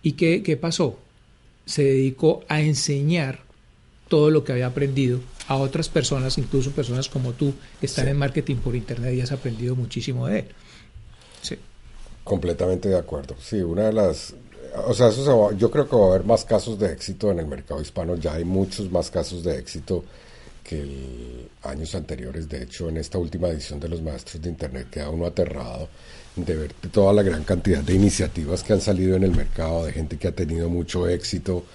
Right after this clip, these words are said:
Speaker 2: en unas industrias completamente diferentes. Pero ¿quieres que te cuente otro pronóstico para el
Speaker 1: Otro
Speaker 2: próximo
Speaker 1: pronóstico,
Speaker 2: año?
Speaker 1: a ver.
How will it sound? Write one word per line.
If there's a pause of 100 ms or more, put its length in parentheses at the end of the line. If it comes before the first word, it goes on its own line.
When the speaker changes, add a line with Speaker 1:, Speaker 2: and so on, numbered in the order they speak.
(440)
Speaker 2:
en
unas
industrias
completamente
diferentes. (420)
Pero
¿quieres
que
te
cuente
otro (1000)
pronóstico
para
el
Speaker 1:
Otro
Speaker 2:
próximo (120)
Speaker 1:
pronóstico,
Speaker 2:
año?
Speaker 1:
a
ver.